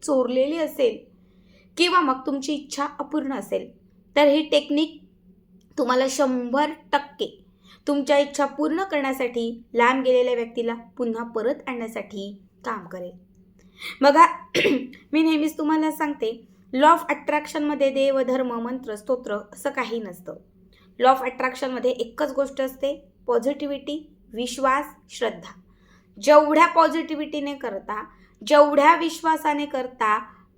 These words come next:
तितक्या लवकर तुम्हाला त्याचा रिझल्ट येतो. बघा, <clears throat> लहानपणापासून तुम्ही पाहिलं असेल, अनुभवलं असेल. मी स्वतः तरी सांगते, मी जेव्हा पिवळ्या रंगाचे कपडे घालायचे, जेव्हा एक्झाम असायची,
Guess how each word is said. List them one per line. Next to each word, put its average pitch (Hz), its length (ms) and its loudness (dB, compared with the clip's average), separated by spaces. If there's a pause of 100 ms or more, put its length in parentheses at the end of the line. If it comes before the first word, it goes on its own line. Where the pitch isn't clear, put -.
(140)
तितक्या 370 640 2
लवकर 302 600 0 (280)
तुम्हाला 269 480 0
त्याचा 233 580 -2 (340)
रिझल्ट 220 460 -6
येतो. 170 320 -10 (960)
बघा, 285 260 10 (300)
<clears throat> - 420 -2 (580)
लहानपणापासून 302 840 0
तुम्ही 294 160 -4
पाहिलं 254 420 -2
असेल, - 300 -8 (340)
अनुभवलं 294 480 0
असेल. 240 280 -8 (480)
मी 330 100 2
स्वतः 330 440 2
तरी 320 180 -4
सांगते, 262 480 -6 (200)
मी 330 100 2
जेव्हा 339 160 0
पिवळ्या 311 400 -2
रंगाचे 311 380 -4
कपडे 294 300 0
घालायचे, 262 540 -4
जेव्हा 254 180 2
एक्झाम 269 400 0
असायची, 285 480 -6